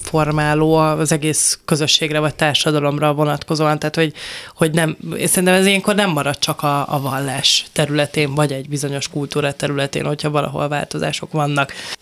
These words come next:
Hoztam még egy hírt a végére, ez egy kutatásról szól. Egy friss kutatás során kiderült, hogy melyek azok az ételek, amelyek depressziót okozhatnak a nőknél. Ezt én ezt elmondom, hogy amióta ezt elolvastam, teljesen ki vagyok,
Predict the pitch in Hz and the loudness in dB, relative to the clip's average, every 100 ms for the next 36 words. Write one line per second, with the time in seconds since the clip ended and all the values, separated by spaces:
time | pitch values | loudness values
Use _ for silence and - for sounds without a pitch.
0 | _ _ - 247 180 185 160 151 - 196 | _ _ 4 4 4 4 4 4 4 4
1 | - 151 175 175 143 143 151 247 277 - | 4 4 4 4 4 6 6 4 2 -2
2 | - 190 160 151 - 233 156 151 143 - | 0 2 2 2 2 4 4 4 2 2
3 | 156 139 131 - 165 226 208 - 240 - | 2 2 4 6 6 6 4 4 2 2
4 | 208 - 160 - 208 160 - 185 156 165 | 0 4 4 6 4 4 2 4 4 4
5 | - 165 202 175 156 151 156 151 147 - | 4 6 6 6 4 4 4 6 4 4
6 | 147 139 143 143 143 180 - 147 - 143 | 2 2 2 4 4 2 2 -2 0 0
7 | 139 156 143 - 147 156 147 156 160 170 | 2 0 0 0 0 0 2 4 4 2
8 | 165 160 143 165 170 147 147 147 151 156 | 2 0 0 2 2 2 0 2 4 4
9 | 151 151 - 170 160 151 147 - 156 165 | 4 2 2 4 6 6 4 2 2 4
10 | 151 - 139 151 151 165 | 4 4 0 0 2 2